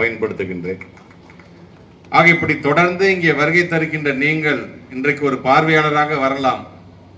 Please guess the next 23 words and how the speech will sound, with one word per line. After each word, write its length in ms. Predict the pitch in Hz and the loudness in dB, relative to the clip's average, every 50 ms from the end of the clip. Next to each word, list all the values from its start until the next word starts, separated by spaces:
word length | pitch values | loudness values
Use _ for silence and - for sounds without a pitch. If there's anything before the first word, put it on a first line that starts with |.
| - - - - | -20 -18 -4 -2
அல்லது 220 | 135 160 160 156 139 | 0 0 2 2 2
இரண்டு 280 | 143 160 175 170 170 | 2 2 2 0 0
மூன்று 280 | 165 165 160 156 151 151 | 0 0 0 0 -2 -2
புத்தகங்களை 540 | 156 156 156 - 190 180 175 175 170 165 156 | -2 -6 -4 -4 -2 -2 0 2 2 2 2
புரட்டி 440 | - 151 151 165 170 160 180 175 | 0 0 0 0 0 0 -2 -4
படிக்கின்ற 680 | 170 - 165 156 156 151 - 160 151 147 151 156 151 143 | -2 -2 -4 -4 -4 -6 -6 -8 -8 -4 -2 0 0 0
பழக்கம் 500 | - - 139 139 151 151 - 170 160 156 | -2 -2 -2 -2 -2 -2 -4 -4 -2 0
உள்ளவர்களாக 560 | 156 156 151 151 147 143 139 147 147 156 151 | 0 2 2 2 0 0 0 2 2 2 2
இருக்கலாம். 540 | 139 143 143 139 - 143 135 131 117 101 - - - - - - - - - - - - - - - - - - - | 2 0 0 0 0 2 2 2 2 0 -4 -10 -16 -20 -20 -20 -20 -20 -20 -20 -20 -20 -20 -20 -20 -20 -20 -14 -6
ஆனால் 360 | 123 147 160 160 151 143 127 | 0 4 4 4 4 4 0
வருங்காலத்தில், 800 | 127 131 147 147 143 151 151 151 156 151 - - 160 151 135 123 | 0 -2 -2 0 2 2 4 4 4 0 0 -4 -4 -4 -2 -2
எதிர்காலத்தில் 920 | 120 131 139 143 139 139 151 147 151 147 147 - 160 143 135 120 - - - - - - - - - - - - - - 98 | -4 -2 -2 -2 0 2 2 2 2 0 -2 -2 -2 -2 -2 -2 -6 -10 -14 -20 -20 -20 -20 -20 -20 -20 -20 -20 -20 -18 -4
நீங்களும் 480 | 110 143 165 180 175 165 175 175 170 | 0 2 2 2 2 2 0 0 2
ஒரு 140 | 160 156 131 | 0 0 2
நல்ல 260 | 127 135 139 156 160 | 0 0 2 2 2
எழுத்தாளராக, 800 | 147 139 143 156 160 160 - 160 151 147 143 139 139 139 139 143 | 2 4 2 2 0 -2 0 2 2 2 2 2 2 0 0 0
ஒரு 100 | 139 131 | -2 -2
நல்ல 340 | 123 131 147 160 165 160 160 | 0 0 2 4 2 2 2
கவிஞராக 640 | - - 139 139 156 156 156 156 151 156 143 143 139 | 2 0 0 2 2 2 2 2 2 2 0 0 0
வர 200 | 135 135 139 139 | 0 2 2 2
வேண்டும். 420 | 135 139 131 127 135 120 117 113 | 0 0 -2 -2 -2 -4 -6 -8
உங்களுடைய 580 | 117 127 135 147 151 151 147 139 143 131 127 - | -8 -6 -2 2 4 4 6 6 6 2 2 0
புத்தகங்களும் 800 | 165 170 - - 175 165 165 160 156 156 160 165 170 180 175 | -2 -4 -2 0 2 4 4 4 4 4 2 2 2 0 -2